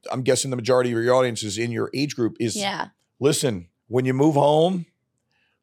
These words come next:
Speaker 1: your folks have gotten used to living without you.
Speaker 2: Yeah.
Speaker 1: And so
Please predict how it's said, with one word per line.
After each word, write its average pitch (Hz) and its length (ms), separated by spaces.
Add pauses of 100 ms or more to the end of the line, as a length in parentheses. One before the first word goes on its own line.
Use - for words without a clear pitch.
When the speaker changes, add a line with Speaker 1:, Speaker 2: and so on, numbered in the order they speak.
(120)
Speaker 1:
your 135 140
folks 151 320
have 139 80
gotten 143 320
used 147 180
to 135 60
living 139 280
without 131 400
you. 92 240
Speaker 2:
Yeah. - 280
Speaker 1:
And 131 180
so 131 480